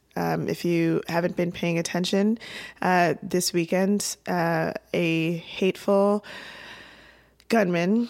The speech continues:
uh, walked into, um, a gay nightclub in Colorado Springs,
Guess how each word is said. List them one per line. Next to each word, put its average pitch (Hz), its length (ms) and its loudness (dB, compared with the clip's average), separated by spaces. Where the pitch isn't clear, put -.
uh, 190 320 4
walked 180 300 2
into, 185 840 2
um, 170 440 2
a 170 500 2
gay 175 480 2
nightclub 165 720 0
in 170 160 -2
Colorado 165 480 0
Springs, 170 680 -6